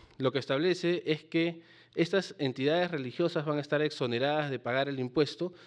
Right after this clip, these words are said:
siempre que se destinen a la realización de sus fines específicos en el país. Lo mismo ocurre con la ley de tributación municipal en básicamente tres,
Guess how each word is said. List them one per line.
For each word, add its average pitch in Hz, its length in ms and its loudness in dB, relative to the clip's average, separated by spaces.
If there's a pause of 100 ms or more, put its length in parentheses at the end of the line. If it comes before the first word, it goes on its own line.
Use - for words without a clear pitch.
(200)
siempre 175 580 2
que 160 400 0
se - 180 0
destinen 147 460 2
a 139 40 2
la 135 120 2
realización 120 440 -4
de 143 60 0
sus 135 180 -8
fines 135 360 -4
específicos 120 720 -6
en 113 80 -4
el 104 100 -8
país. - 460 -14 (1400)
Lo 170 100 8
mismo 214 200 6
ocurre 214 300 2
con 185 140 4
la 143 60 2
ley 151 160 2
de 175 80 4
tributación 147 440 0
municipal 165 480 2
en 143 200 -2
básicamente 156 560 -2
tres, - 580 0